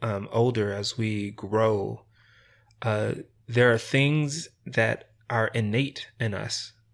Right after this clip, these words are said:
you know, that we unlearn. Um, forgiveness. Like, kids f-, will fight each other and five minutes later be just fine, right?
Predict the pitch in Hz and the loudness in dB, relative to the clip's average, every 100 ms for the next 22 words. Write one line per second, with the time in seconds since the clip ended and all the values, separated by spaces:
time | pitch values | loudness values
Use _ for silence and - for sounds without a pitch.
0 | _ - 104 104 110 117 - - - _ | _ -6 -4 -2 -2 -4 -8 -20 -20 _
1 | - - 113 - 113 110 104 110 - - | -10 -6 -6 -4 -4 -2 -4 -6 -6 -12
2 | - - _ _ _ - - - - - | -18 -20 _ _ _ -14 -12 -12 -14 -16
3 | - 117 113 120 - - - - _ - | -4 0 0 -2 -6 -12 -14 -16 _ -12
4 | 120 - 185 180 - - _ - - 113 | -10 0 0 0 -4 -8 _ -20 -10 -8
5 | 104 - - 147 - - - _ _ - | -8 -8 -6 -4 -6 -8 -12 _ _ -8
6 | 107 - - 67 - - - - _ - | -4 -2 -2 -6 -10 -14 -20 -20 _ -4
7 | 139 123 117 117 - - - 151 156 143 | 0 2 0 -2 -8 -14 -4 -2 0 0
8 | 143 123 123 - - 110 - - - - | 0 -6 -6 -6 -6 -4 -4 -8 -10 -8
9 | - - - - - 90 - - - _ | -6 -4 -6 -10 -10 -14 -16 -18 -20 _
10 | - 110 110 - | -6 -4 -4 -8